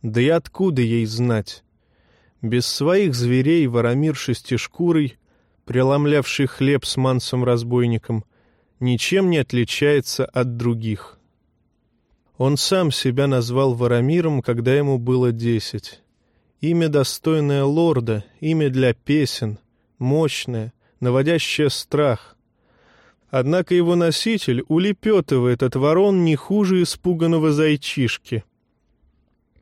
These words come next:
Копьеносец он открыться не захотел, назвался Хаганом.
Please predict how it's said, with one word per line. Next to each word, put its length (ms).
Копьеносец 760
он 160
открыться 580
не 140
захотел, 840
назвался 840
Хаганом. 840